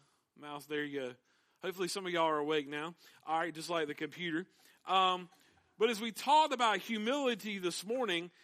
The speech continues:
it kinda being the overarching theme of today's message of having humility, listen,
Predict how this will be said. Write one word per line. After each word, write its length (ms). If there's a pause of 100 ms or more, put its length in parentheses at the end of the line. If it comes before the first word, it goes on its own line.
(160)
it 160
kinda 240
being 180
the 140
overarching 760
theme 460
of 320
today's 580
message 680 (160)
of 120
having 360
humility, 440
listen, 400